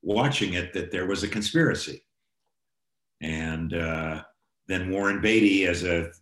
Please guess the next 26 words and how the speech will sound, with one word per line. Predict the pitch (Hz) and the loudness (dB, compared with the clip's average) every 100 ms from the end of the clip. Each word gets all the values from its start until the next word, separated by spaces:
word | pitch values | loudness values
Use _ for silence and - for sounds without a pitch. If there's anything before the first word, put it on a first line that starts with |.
| - | -10
as | 80 82 | -8 -6
a, | 82 82 80 - | -4 -6 -8 -12
as | 76 76 | -12 -8
a, | 85 78 76 76 | -8 -6 -8 -8
uh, | 73 73 73 - _ _ _ _ _ | -14 -16 -20 -20 _ _ _ _ _
journalist, | - 120 131 95 87 - - _ _ - | 0 4 6 4 0 -6 -14 _ _ -4
really | 90 127 120 107 | 4 6 8 6
goes | 107 95 87 | 4 4 2
down | 92 95 101 98 | 2 2 2 0
under | 92 101 98 85 82 | -2 0 2 2 2
all | 90 95 | 0 0
the | 92 | 0
way | 95 | 0
to | 92 87 | 0 -2
the | |
depths | 82 95 98 - - 92 | -2 -2 -2 -2 -6 -6
of, | 90 82 - _ _ _ _ _ _ _ _ _ - | -6 -8 -14 _ _ _ _ _ _ _ _ _ -8
of | 80 80 80 - - _ _ _ | -4 -2 -2 -6 -16 _ _ _
the | 104 | -8
kinds | - 113 104 104 101 | -4 0 4 4 2
of | 92 - | -2 0
people | 110 104 95 | 0 2 0
they | 87 87 87 | -2 0 -2
find | - 104 104 92 90 85 | -2 0 2 2 -2 -6
to, | 95 87 85 85 85 | -4 -2 -2 -2 -2
uh, | 82 82 | -4 -8